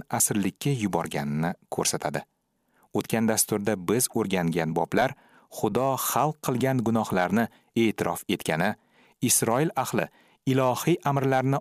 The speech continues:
oyoq osti qilgani, odamlarning gunohi Xudo bilan tuzilgan ahdni buzganini ko'rsatib berdi. Egamiz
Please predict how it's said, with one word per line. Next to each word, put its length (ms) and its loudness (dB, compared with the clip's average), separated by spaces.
oyoq 380 2
osti 300 0
qilgani, 380 0
odamlarning 640 2
gunohi 420 0
Xudo 360 0
bilan 300 0
tuzilgan 580 0
ahdni 440 -2
buzganini 640 0
ko'rsatib 440 -4
berdi. 260 -4
Egamiz 520 2